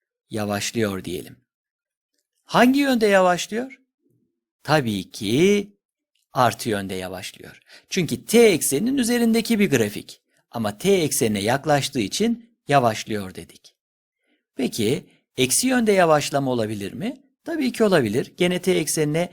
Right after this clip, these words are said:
yaklaşan bir grafik çizelim. İşte yine yavaşlamış oldu. Yine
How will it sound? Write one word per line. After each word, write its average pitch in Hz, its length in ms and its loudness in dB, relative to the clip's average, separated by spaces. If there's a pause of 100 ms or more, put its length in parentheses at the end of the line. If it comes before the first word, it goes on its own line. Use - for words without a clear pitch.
(200)
yaklaşan 180 560 -2
bir 180 100 -8
grafik 180 380 -4
çizelim. 98 420 -10 (380)
İşte 139 600 -2 (260)
yine 160 540 -4 (200)
yavaşlamış 113 680 0
oldu. 82 460 -10 (440)
Yine 139 520 -6